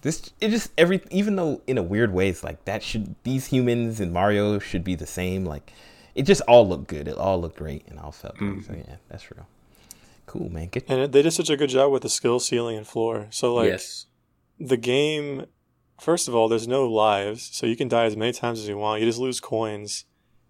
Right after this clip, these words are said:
Speaker 3: The coins are easy to find. There's,
Speaker 2: Everywhere.
Speaker 3: you know, an infinite number of them. So the skill ceiling, and then, oh, uh,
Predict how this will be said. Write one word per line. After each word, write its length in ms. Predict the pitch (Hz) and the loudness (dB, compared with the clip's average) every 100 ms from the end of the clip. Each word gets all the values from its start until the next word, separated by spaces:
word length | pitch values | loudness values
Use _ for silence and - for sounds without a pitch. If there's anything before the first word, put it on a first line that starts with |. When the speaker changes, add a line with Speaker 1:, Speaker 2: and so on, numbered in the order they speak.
| _ - | _ -6
Speaker 3:
The 60 | |
coins 380 | 113 120 120 117 | -2 0 0 0
are 380 | 113 107 104 110 - | 2 2 0 -4 -6
easy 260 | 117 120 113 | -4 -2 -2
to 80 | 107 | -2
find. 400 | 110 101 101 101 | -2 -2 -2 -2
There's, 140 | 104 90 | -4 -4
Speaker 2:
Everywhere. 240 | 92 - | -6 -6
Speaker 3:
you 60 | 120 | -6
know, 100 | 107 | -4
an 60 | 110 | -4
infinite 280 | 120 113 104 | -4 -4 -4
number 280 | 107 110 101 | -4 -4 -4
of 80 | 104 | -8
them. 200 | 101 110 _ _ _ _ _ - | -14 -16 _ _ _ _ _ -4
So 140 | - | 2
the 80 | 123 | 4
skill 260 | - 160 185 | 4 6 6
ceiling, 520 | - 147 170 123 113 | 6 4 4 2 0
and 140 | 131 143 | 0 2
then, 140 | - | 4
oh, 400 | 147 120 107 - _ _ - | 6 6 4 -2 _ _ -2
uh, 440 | 117 107 104 101 | 2 2 0 -4